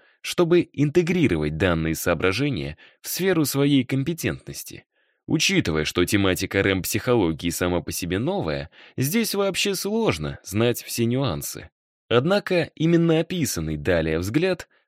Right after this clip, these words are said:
позволяет разгадать некоторые тайны. Итак,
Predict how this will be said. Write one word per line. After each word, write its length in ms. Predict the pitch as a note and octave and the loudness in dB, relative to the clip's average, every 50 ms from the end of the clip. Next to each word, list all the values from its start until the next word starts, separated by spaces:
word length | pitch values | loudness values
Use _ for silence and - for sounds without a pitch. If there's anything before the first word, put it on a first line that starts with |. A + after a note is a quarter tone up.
| _ - C#3+ | _ -2 0
позволяет 480 | C#3 C3+ F3 G3+ G#3 G#3+ G3+ F3+ - | 2 2 2 4 4 4 2 2 2
разгадать 800 | F3+ F#3 F3 D3+ C#3+ C#3 A#2 F2+ D2+ F#2 F#2 G#2 A2+ A2 - - | 4 4 4 4 4 4 4 4 4 4 4 4 4 2 -2 -6
некоторые 680 | - F2 F2+ F2 E2+ E2 - F2 - - F#2 G2 A2 B2+ | -6 -2 0 0 0 -2 -2 -4 -4 -2 -2 0 0 -2
тайны. 600 | C3 _ - A2 D#2+ D2 C#2 C2 B1+ A#1 - - _ _ _ _ _ _ _ _ _ _ _ _ _ _ - | -2 _ -2 -2 -2 -2 -4 -6 -10 -12 -16 -18 _ _ _ _ _ _ _ _ _ _ _ _ _ _ -2
Итак, 640 | - F3+ D#3+ - G2+ E2 D2+ - - - - _ | 0 0 2 2 2 2 0 -2 -10 -16 -18 _